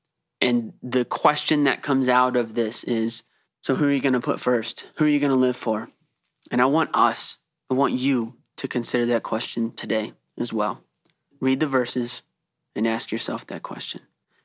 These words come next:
I'm gonna pray for you as you get started on this journey.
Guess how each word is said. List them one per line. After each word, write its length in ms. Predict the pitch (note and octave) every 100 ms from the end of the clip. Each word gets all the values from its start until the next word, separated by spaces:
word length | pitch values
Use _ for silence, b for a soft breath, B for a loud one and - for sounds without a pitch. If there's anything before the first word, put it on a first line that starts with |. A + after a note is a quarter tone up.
| _
I'm 80 | -
gonna 140 | B2+
pray 220 | - C3
for 160 | A#2 B2+
you 260 | A#2 A2 - b b B2
as 100 | A#2+
you 80 |
get 140 | A#2 G2
started 340 | - A#2 A#2
on 140 | A2+ A2+
this 160 | A#2
journey. 360 | - G#2+ G2+